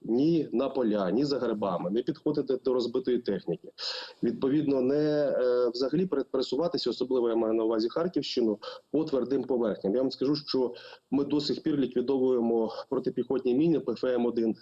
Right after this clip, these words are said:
е, П Ф М один С. Е, це так звані пелюстки або метелики їх називають, які несуть в собі небезпеку. Людина, коли може наступити на цей предмет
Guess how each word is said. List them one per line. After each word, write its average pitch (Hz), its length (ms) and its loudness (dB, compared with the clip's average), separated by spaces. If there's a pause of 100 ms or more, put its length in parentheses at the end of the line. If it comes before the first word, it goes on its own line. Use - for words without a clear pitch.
(160)
е, 107 360 0
П 117 60 -2
Ф 107 120 -2
М 113 180 2
один 113 240 2
С. 165 260 -2 (640)
Е, 113 120 0
це - 180 -2
так 123 140 -4
звані 120 280 2
пелюстки 120 540 0
або 110 180 0
метелики 151 480 0
їх 127 140 -2
називають, 120 680 0
які 131 600 0
несуть 123 300 0
в - 40 -8
собі 117 200 -2
небезпеку. 120 680 0
Людина, 117 300 2
коли 110 200 0
може 110 200 2
наступити 104 440 -2
на 95 40 0
цей 107 140 -2
предмет 151 340 -2